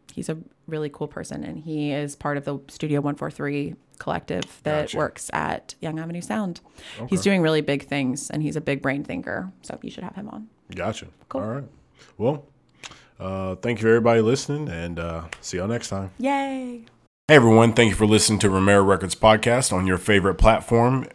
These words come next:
Speaker 2: Whenever you get the chance, if you haven't done so already, please hit subscribe. Subscribing lets me know that there are people actually listening.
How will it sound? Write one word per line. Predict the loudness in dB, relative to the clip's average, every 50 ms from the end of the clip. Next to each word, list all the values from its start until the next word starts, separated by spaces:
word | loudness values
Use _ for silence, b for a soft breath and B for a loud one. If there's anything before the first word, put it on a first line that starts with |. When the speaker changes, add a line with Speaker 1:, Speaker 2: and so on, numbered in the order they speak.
| _
Speaker 2:
Whenever | 0 4 4 6 6 6
you | 4 4
get | 2 2
the | 0 0
chance, | 2 4 4 4 4 2 0
if | 0 2
you | 4
haven't | 4 4 4 2
done | 2 2 2 4
so | 4 4
already, | 4 4 4 4 2 0
please | 0 0 0 2 2 2 2 2 0 -2 -2
hit | 0 -2 -2 -2 -2
subscribe. | -2 -2 0 0 0 0 -2 -2 -2 0 0 2 4 6 6 4 4 2 0 -4 -10 B B B B B
Subscribing | -6 -4 -2 0 4 6 8 8 8 6 4 4
lets | 4 4 2 2 2
me | 2 2 4
know | 4 6 6 6 6 4
that | 4 2 2 2
there | 4 6 6 8
are | 8 8
people | 8 6 6 6 4 4
actually | 6 6 4 2 2 0 0 2
listening. | 2 2 2 2 0 -2 -4 -6 -6 -10 -14